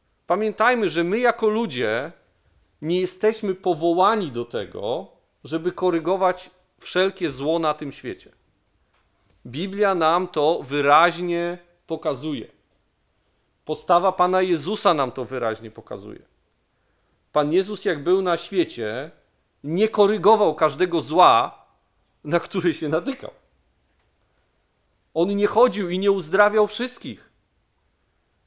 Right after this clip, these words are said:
On nie napominał wszystkich. On nie występował przeciwko wszelkiej niesprawiedliwości społecznej. A był Bogiem, miałby doskonały osąd,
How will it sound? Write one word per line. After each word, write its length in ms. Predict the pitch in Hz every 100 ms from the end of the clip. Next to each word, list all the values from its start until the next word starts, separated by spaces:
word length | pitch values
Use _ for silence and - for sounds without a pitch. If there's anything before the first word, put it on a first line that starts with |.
| _ _ _
On 160 | 180 214
nie 180 | 226 226
napominał 640 | 226 233 214 240 285 226
wszystkich. 540 | - 170 - - - _ _ _ _ _ _ _ _ _ _ _ _ _ _ -
On 200 | 165 208
nie 120 | 220
występował 640 | 214 226 247 226 226 254 240
przeciwko 500 | 208 - 214 - 185
wszelkiej 440 | - 208 208 202
niesprawiedliwości 880 | 196 180 208 208 202 196 208 254 214
społecznej. 580 | - 143 107 - - - _ _ _ _ _ _ _ _ _ _ _ _ _ _ _ _ _ _
A 100 | 131
był 160 | 120 120
Bogiem, 460 | 147 233 190 190 220 _ _ _ _ _ _ _ _ _ _ _ _ _ _ _ -
miałby 320 | 139 147 143
doskonały 640 | 123 151 - 208 202 214
osąd, 560 | 180 156 - 190 269